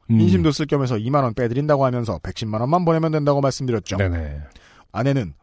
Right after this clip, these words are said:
Speaker 2: "어딘데 백만 원이나 들어오냐"며 입금을 아직 안 됐다고 문자가 왔습니다.
Speaker 1: 음.
Speaker 2: 저는 아내와 통화를 하며 그 아주머니 이야기를 했죠.
Speaker 1: 네.
Speaker 2: "우리 단골 손님 중에 현준이 할머니 알지?
Speaker 1: 음.
Speaker 2: 그 할머니 친구분이 오셨는데 동네에서 잔치한다고 삼겹살 오십 근, 목살 삼십 근 준비해달라 하시더라고."
Speaker 1: 네.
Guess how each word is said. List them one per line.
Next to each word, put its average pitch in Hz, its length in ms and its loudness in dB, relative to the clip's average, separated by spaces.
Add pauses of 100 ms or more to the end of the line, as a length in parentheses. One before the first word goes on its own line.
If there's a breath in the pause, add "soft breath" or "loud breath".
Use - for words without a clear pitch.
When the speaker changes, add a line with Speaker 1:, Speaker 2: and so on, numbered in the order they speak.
Speaker 2:
"어딘데 156 420 -4
백만 277 300 -2
원이나 262 180 0
들어오냐"며 202 560 4 (320)
입금을 156 340 2
아직 135 160 2
안 127 80 0
됐다고 120 280 -2
문자가 110 320 -6
왔습니다. - 480 -16 (120)
Speaker 1:
음. 117 260 4 (720 loud breath)
Speaker 2:
저는 254 200 6
아내와 208 280 6
통화를 175 340 4
하며 127 200 6 (120)
그 143 120 4
아주머니 123 380 4
이야기를 82 320 -2
했죠. 73 240 -10 (100)
Speaker 1:
네. 82 80 -14 (720 loud breath)
Speaker 2:
"우리 233 180 6
단골 202 360 2
손님 208 280 0
중에 196 200 2
현준이 233 340 0
할머니 214 320 2
알지? 214 540 2
Speaker 1:
음. 123 680 0
Speaker 2:
그 180 80 4
할머니 233 260 4
친구분이 214 440 -2
오셨는데 180 580 6
동네에서 180 420 -2
잔치한다고 170 680 2
삼겹살 202 400 0
오십 156 240 2
근, 196 120 2
목살 151 340 2
삼십 208 220 -8
근 202 140 0
준비해달라 165 480 6
하시더라고." 139 840 8
Speaker 1:
네. 85 380 0